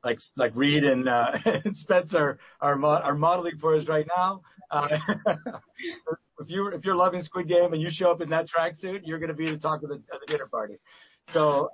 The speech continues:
uh, so the ability to do that, I think, is really, is, we have it in our wheelhouse to be able to do it and to grow it big. Um, I don't think, you know, even a huge success, uh, against the, the, the revenue and margins of the, of the core business,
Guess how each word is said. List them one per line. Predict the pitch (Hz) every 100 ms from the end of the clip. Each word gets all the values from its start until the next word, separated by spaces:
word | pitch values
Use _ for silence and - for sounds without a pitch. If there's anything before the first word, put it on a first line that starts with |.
| 156
uh, | 170 -
so | 165
the | 165
ability | 156 208 196 170
to | 151
do | 127 175
that, | 156 131
I | 131
think, | 120 135 -
is | 151 127 117
really, | 139 139 143
is, | 131 139 151 131
we | 147
have | 143 165
it | 160
in | 139
our | 127
wheelhouse | 123 151 143 135
to | 113
be | 127
able | 123 113
to | 113
do | 139 165
it | 165
and | 135
to | 120
grow | 123 131 135
it | 117
big. | 135 190 - _ _ -
Um, | 143 143 156
I |
don't | 175 220 190
think, | 202 165
you |
know, | 160 151
even | 156 143
a |
huge | 120 185 175
success, | - 147 - 170 135 - - _ _ -
uh, | 139 151
against | 127 143 147 - -
the, | 131 127 135 117
the, | 120 123 131
the |
revenue | 117 139 135 127
and | 117
margins | 127 135 123 120
of | 120 107
the, | 113 -
of | 135
the | 120
core | - - - 120
business, | 107 113